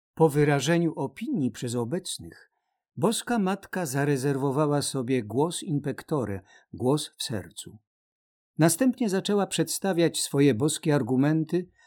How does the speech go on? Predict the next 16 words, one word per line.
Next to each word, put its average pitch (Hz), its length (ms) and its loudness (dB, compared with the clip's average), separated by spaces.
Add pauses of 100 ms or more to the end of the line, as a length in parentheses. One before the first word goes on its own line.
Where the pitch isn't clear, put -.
(120)
proponując, 190 720 2
aby 156 400 0
obłuczyny 143 760 0
Angela 147 440 2
zostały 131 520 2
odroczone 117 680 -2 (440)
i 117 80 0
choć 120 200 -2
postulant 131 560 0
zwrócił 113 500 -2
się 113 160 -2
do 120 260 0
Matki 127 460 -2
Naszej, 127 380 0
prosząc 117 600 -4
ją, 92 220 -8